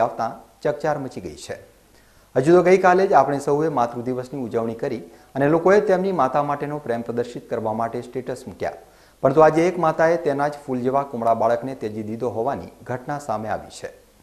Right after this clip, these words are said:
નિસંતાન લોકો પુત્ર જન્મ માટે પથ્થર એટલા દેવ પૂજે છે, પરંતુ આજે એક જનેતાએ કોઈ કારણસર ફૂલ જેવા નવજાત સંતાનને ધૂળમાં ફેંકી દીધો હોવાની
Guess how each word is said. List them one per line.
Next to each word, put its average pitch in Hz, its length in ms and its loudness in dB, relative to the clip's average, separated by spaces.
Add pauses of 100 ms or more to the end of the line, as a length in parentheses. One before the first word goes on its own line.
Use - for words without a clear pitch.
(600)
નિસંતાન 190 560 2
લોકો 196 280 0
પુત્ર 175 280 -4
જન્મ 139 360 -2
માટે 151 320 -4
પથ્થર 147 380 -6
એટલા 117 260 0
દેવ 123 200 -4
પૂજે 123 220 -4
છે, 107 200 -8 (400)
પરંતુ 165 260 6
આજે 180 300 6
એક 185 160 -2
જનેતાએ 156 500 0
કોઈ 135 220 -4
કારણસર 127 400 0 (420)
ફૂલ 190 240 6
જેવા 196 200 10
નવજાત 160 420 2
સંતાનને 147 440 0
ધૂળમાં 127 340 -4
ફેંકી 113 240 -8
દીધો 110 260 -4
હોવાની 117 380 -4